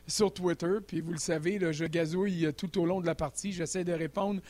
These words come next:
du mieux que je peux et au plus no-, grand nombre possible de questions. Alors, euh, ça va être particulier. Euh, <laughs> ça va être vraiment particulier ce soir. Mais la virée dans l'Ouest américain, le Canadien l'a déjà faite,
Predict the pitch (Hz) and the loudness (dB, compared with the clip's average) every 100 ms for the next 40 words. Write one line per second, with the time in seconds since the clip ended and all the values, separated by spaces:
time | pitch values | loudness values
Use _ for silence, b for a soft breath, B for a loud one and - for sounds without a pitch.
0 | B B 185 190 196 233 233 180 - 220 | B B -2 2 6 6 4 0 2 2
1 | 226 196 160 160 - 196 190 180 165 165 | 4 6 4 2 0 0 2 2 0 0
2 | 180 175 202 190 160 170 - 185 175 156 | 0 0 -2 -4 -6 -6 -4 -6 -4 -6
3 | - 143 - 147 190 - B B B - | -4 -8 -8 -10 -10 -12 B B B 0
4 | 175 180 185 170 170 170 170 160 - 175 | 6 8 8 6 4 6 4 2 2 2
5 | 233 - 190 - 196 180 160 b b b | 2 2 -2 -2 -2 2 0 b b b
6 | - 147 147 156 - 233 190 - - 214 | -14 -6 -4 -4 0 0 0 -6 -6 -2
7 | 190 190 180 175 165 185 196 226 180 147 | 2 2 2 -2 -4 -2 -2 -2 -2 -6
8 | - 175 160 175 165 135 165 156 B B | -6 -8 -6 -4 -4 -2 0 0 B B
9 | B - 175 170 202 190 247 240 170 196 | B 0 4 4 4 4 4 4 4 2
10 | 185 175 165 151 208 247 165 156 147 190 | 2 2 2 -2 -2 -2 -2 -2 -2 -2
11 | 175 151 151 143 131 - 156 | -4 -4 -4 -4 -6 -6 -8